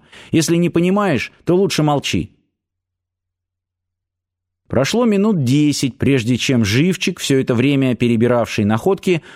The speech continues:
вновь заговорил с товарищем. "Как защитник делить будем? Предлагаю жребием". Иван представил, как натягивает на себя костюм, в котором когда-то сгнил мертвец,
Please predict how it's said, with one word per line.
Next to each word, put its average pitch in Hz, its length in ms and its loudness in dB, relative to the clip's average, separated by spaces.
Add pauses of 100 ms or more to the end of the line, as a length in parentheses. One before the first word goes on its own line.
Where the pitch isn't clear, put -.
вновь 143 400 2
заговорил 123 500 0
с - 80 -10
товарищем. 98 720 -4 (640)
"Как 165 240 0
защитник 160 720 -2
делить 160 360 0
будем? 151 420 0
Предлагаю 185 600 -2
жребием". 143 720 -2 (560)
Иван 156 320 0
представил, 170 560 0
как 104 180 -6
натягивает 120 560 0
на 117 80 0
себя 120 300 0
костюм, 147 440 0
в - 60 -6
котором 113 380 0
когда-то 120 420 0
сгнил 123 340 0
мертвец, 117 760 -2